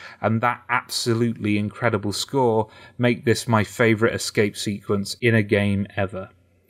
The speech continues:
When I first beat it, I realised my hands were shaking. It'll always be what I think of when I think of the game.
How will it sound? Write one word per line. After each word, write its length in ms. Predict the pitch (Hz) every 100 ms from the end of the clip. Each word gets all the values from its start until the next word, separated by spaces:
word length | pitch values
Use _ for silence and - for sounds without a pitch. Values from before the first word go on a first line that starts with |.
| _ _ _ _
When 120 | 127
I 80 | 135
first 420 | - 170 160 -
beat 300 | 156 151 -
it, 180 | 156 -
I 80 | 120
realised 580 | 120 127 135 135 127 120
my 140 | 120
hands 400 | 104 120 120 117
were 80 | 110
shaking. 680 | - - 127 120 101 95 92 - - - - -
It'll 240 | 117 135 143
always 500 | 147 147 143 131 110
be 320 | 131 123 110
what 260 | 107 113 -
I 180 | 117 120
think 440 | - 113 101 95
of 240 | 101 92 -
when 160 | 107 104
I 100 | 104
think 360 | - 104 98 101
of 280 | 98 - - _ -
the 100 | 104
game. 460 | 101 95 95 92